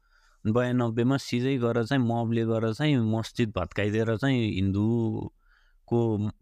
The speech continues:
टेम्पल क्लेम गरेको भन्ने लाग्छ, होइन? But they were,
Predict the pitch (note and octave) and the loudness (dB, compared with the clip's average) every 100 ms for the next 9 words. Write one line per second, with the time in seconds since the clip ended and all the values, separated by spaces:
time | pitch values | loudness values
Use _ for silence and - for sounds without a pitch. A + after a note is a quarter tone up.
0 | - A#2 A2 A2+ G#2 A#2 A2+ A2 G#2+ G#2+ | 0 2 2 0 0 0 0 0 0 0
1 | A2 G#2 D#2+ F2+ F#2+ F#2+ F#2 F#2+ G#2 - | -2 -2 0 0 0 0 0 0 -4 -4
2 | G2+ C3 C#3+ A#2 A#2 _ _ _ _ - | -4 -2 0 -2 -4 _ _ _ _ -4
3 | G#2+ D3 D#3 | 0 2 0